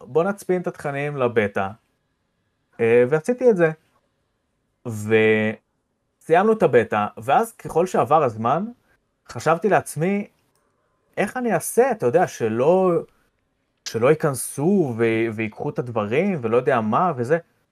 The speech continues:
אז אמרתי לעצמי, כאילו, "מה נסגר איתי? בוא נעשה בדיוק ההפך." אז כל התכנים הולכים להיות פתוחים.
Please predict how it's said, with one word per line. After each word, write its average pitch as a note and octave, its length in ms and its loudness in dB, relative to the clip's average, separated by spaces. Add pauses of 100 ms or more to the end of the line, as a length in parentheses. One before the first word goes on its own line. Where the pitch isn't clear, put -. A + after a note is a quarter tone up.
(240)
אז A#3 120 -12
אמרתי D#4 240 -8
לעצמי, B3+ 380 0
כאילו, F#3+ 180 0
"מה E3+ 100 0
נסגר G3+ 360 0
איתי? B2 340 0 (840)
בוא D3 200 4
נעשה B3+ 240 2
בדיוק A#3+ 280 2
ההפך." A3+ 460 2 (720)
אז A#2+ 320 6 (960)
כל A3 200 6
התכנים A3+ 420 2
הולכים F#3 240 0
להיות A3 160 2
פתוחים. D#3 520 -6